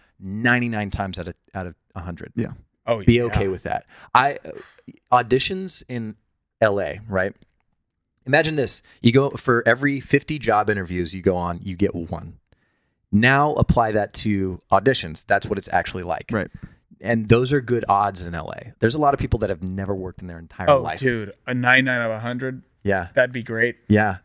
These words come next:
Speaker 3: Yeah,
Speaker 2: Yeah.
Speaker 3: that's, that's average, probably.
Speaker 1: Right. And so I want to throw that stat back to any of the listeners that if you have a dream or something, if you put out a hundred resumes, if you go to a hundred job interviews and you get one,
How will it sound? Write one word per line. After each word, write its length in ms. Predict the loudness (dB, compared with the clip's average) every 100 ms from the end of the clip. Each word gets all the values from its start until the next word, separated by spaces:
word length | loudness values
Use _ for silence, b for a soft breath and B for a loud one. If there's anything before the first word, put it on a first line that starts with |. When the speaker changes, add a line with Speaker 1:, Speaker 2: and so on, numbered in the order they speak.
| -6
Speaker 3:
Yeah, 220 | -6 -6 -8
Speaker 2:
Yeah. 80 |
Speaker 3:
that's, 120 | -8 -4
that's 180 | -2
average, 380 | 0 -2 -4 -12
probably. 260 | -10 -8 -8 2
Speaker 1:
Right. 300 | 2 2 -4 _ 4
And 180 | 4 6
so 520 | 4 4 2 0 -2 _ _ 4
I 220 | 4 4
want 280 | 0 -2 -2
to 180 | -2 0
throw 220 | 0 0
that 180 | 0 0
stat 340 | 0 -2 0
back 220 | -2 -2
to 400 | -6 -8 -6 -6 -6
any 160 | -4
of 100 | -4
the 60 | -2
listeners 580 | -2 -2 -2 -4 -4 -4
that 120 | -6
if 140 | -6 -6
you 100 | -4
have 140 | -2
a 40 | -2
dream 360 | -4 -6 -6
or 60 | -6
something, 480 | -6 -8 -12 -12 -16 _ _ _ _ -4
if 180 | -4 -2
you 120 | -6
put 180 | -4 -4
out 120 | -4
a 60 | -4
hundred 460 | -6 -4 -2 0
resumes, 640 | 0 -2 -4 -6 -6 -6 -8
if 120 | -10
you 140 | -14 -16 -6
go 160 | -4
to 120 | -4 -6
a 40 |
hundred 420 | -8 -8 -8 -6
job 280 | -2 0 -2
interviews 380 | -4 -6 -10 -10
and 120 | -8
you 80 | -6
get 200 | -4 -6
one, 500 | -6 -10 -6 -4 -4